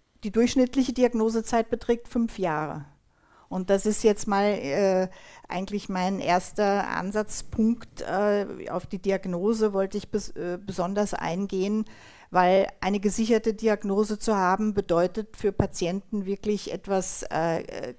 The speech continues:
ganz, ganz Wichtiges. Wenn man nicht weiß, äh, was man hat und man sucht und, äh, die Odyssee durch die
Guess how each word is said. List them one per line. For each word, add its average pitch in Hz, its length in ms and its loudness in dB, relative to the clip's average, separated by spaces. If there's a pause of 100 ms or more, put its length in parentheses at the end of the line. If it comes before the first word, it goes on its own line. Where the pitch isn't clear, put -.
ganz, 180 320 -2
ganz 202 300 -2
Wichtiges. 165 640 -4 (440)
Wenn 175 140 2
man 190 140 2
nicht 214 220 2
weiß, 180 640 2 (200)
äh, 180 240 0
was 190 180 2
man 190 240 -2
hat - 380 0
und 190 200 -4
man 185 180 2
sucht 220 540 0
und, - 460 -10
äh, 180 260 0
die 190 160 -4
Odyssee 202 520 4
durch 196 260 2
die 190 240 0